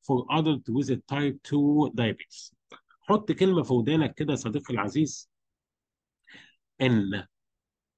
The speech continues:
حط كلمة في ودانك يا صديقي العزيز.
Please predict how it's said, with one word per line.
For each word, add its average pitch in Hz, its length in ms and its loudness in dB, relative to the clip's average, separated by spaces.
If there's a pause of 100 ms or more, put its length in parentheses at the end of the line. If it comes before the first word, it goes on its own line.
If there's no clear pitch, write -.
(540)
حط 151 320 -2
كلمة 156 280 4
في 123 100 -2
ودانك 135 400 2
يا 120 60 -2
صديقي 123 340 -4
العزيز. 127 560 0